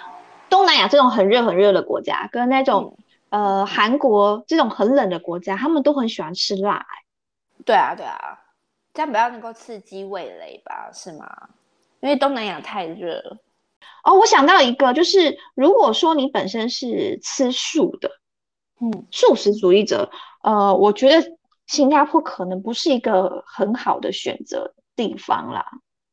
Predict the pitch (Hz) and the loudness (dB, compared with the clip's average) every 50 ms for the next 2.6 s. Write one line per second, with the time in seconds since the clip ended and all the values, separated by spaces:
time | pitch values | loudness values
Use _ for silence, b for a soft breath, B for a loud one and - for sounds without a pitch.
0 | _ _ _ _ _ _ - 285 277 294 302 269 220 202 220 262 277 269 254 226 | _ _ _ _ _ _ -8 -4 -2 0 0 0 0 -2 -4 -6 -8 -8 -8 -8
1 | 208 196 196 190 - - _ _ _ _ _ _ - - 104 127 214 202 196 - | -8 -8 -8 -10 -12 -14 _ _ _ _ _ _ -20 -20 -12 -10 -10 -10 -10 -12
2 | - - - 214 214 202 196 175 165 165 160 - | -16 -14 -12 -10 -10 -10 -10 -12 -14 -16 -20 -20